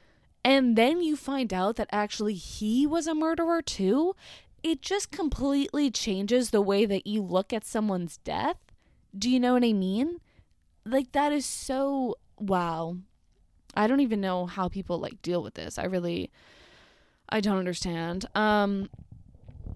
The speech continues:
okay, let's see this one. Uh, I worked in H R benefits. The wife of a deceased employee came in to complete the forms she needed to get his death benefits. She was stunned to know that he had left one other li-,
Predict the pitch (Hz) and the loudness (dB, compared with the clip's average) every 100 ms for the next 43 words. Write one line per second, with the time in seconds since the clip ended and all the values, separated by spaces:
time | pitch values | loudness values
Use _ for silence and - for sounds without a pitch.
0 | - - 208 185 196 175 190 - 220 - | -10 -4 -4 -2 -4 -4 -6 -8 -8 -8
1 | - - 65 69 262 233 247 302 _ _ | -8 -10 -10 -12 -12 -14 -16 -20 _ _
2 | _ _ - _ 208 202 202 202 - 226 | _ _ -20 _ -4 -2 0 0 2 2
3 | 220 233 - 277 - 208 - 185 180 180 | 2 -2 0 0 0 -2 2 0 2 -2
4 | 143 - - - - - 196 196 185 185 | -4 -6 -8 -8 -14 -14 -2 0 2 2
5 | 247 - 226 214 196 190 - 190 208 - | 2 -2 -4 -4 -2 -4 -6 -6 -8 -6
6 | - 220 - 185 180 190 190 208 202 196 | -4 -2 0 0 2 -2 -4 -2 0 0
7 | 180 175 185 190 180 185 208 - 185 170 | -4 -4 -6 -4 -2 -2 -4 -4 -4 -6
8 | - 185 180 170 170 196 185 - - 185 | -8 -8 -6 -6 -8 -8 -8 -8 -6 -8
9 | - 233 - - - - - - - _ | -2 -2 -2 -8 -10 -10 -10 -12 -18 _
10 | - - - - - 233 220 - 185 190 | -20 -20 -20 -8 -2 2 2 0 -4 -4
11 | 226 269 196 180 185 - 202 202 180 190 | -2 -2 0 -2 -4 -8 -6 -6 -8 -10
12 | - 196 190 185 - 185 180 226 - 190 | -16 -4 -2 -2 -4 -4 -2 -2 -4 -4
13 | 190 185 | -4 -6